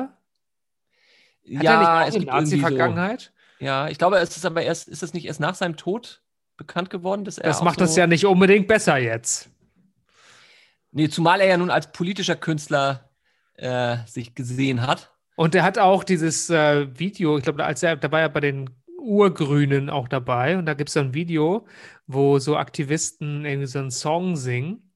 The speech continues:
Speaker 1: äh, gegen Ronald Reagan. Der heißt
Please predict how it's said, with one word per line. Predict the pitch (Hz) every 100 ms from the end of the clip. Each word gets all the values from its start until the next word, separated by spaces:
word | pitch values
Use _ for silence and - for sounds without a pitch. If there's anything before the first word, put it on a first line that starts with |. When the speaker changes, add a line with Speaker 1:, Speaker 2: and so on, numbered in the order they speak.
| _ _ _ - _ -
Speaker 1:
äh, | 170 131 131 127 127
gegen | 123 147 139 139
Ronald | 139 151 135 123
Reagan. | 139 165 127 127 165 170
Der | 127
heißt | 131 135